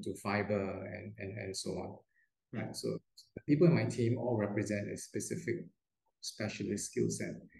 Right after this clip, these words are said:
Speaker 1: And, and my job is to, is, is, I guess, keep everybody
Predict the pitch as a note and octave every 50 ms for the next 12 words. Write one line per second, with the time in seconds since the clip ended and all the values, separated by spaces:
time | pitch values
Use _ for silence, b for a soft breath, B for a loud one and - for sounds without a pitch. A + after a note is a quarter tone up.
0 | B B B B _ _ _ - - C3 A#2+ A2+ A2 A2+ A2+ A#2+ A#2 A2+ A#2 A#2+
1 | A2+ B2 C#3 C3+ C3 - - G#2+ - - - A#2 A2 A2 G#2+ G#2 - - _ _
2 | _ _ _ - - - A2 G#2+ - - - - - A2+ A2+ - - - - A2+
3 | G#2 A2+ A2 - - - - - C#3 C#3 B2+ B2+ A#2 B2 C3+ B2+ B2 A#2 G#2+ A#2
4 | A#2 A#2 A2+ A#2 -